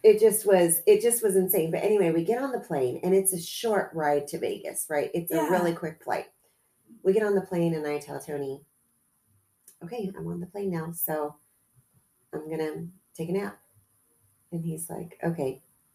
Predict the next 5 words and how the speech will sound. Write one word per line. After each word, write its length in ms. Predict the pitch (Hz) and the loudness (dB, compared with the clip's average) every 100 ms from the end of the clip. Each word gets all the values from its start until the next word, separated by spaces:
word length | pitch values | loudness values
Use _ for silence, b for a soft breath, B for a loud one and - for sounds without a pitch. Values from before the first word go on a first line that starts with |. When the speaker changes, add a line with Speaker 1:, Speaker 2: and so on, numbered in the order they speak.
| _ _ _ _ _ - | _ _ _ _ _ 2
Speaker 1:
<coughs> 300 | - - - | 2 2 -6
So 200 | - 196 | 2 6
I 80 | 160 | 6
sleep. 400 | 156 180 135 - _ _ b b b b b b b _ | 4 2 0 -2 _ _ b b b b b b b _
<coughs> 60 | - | 6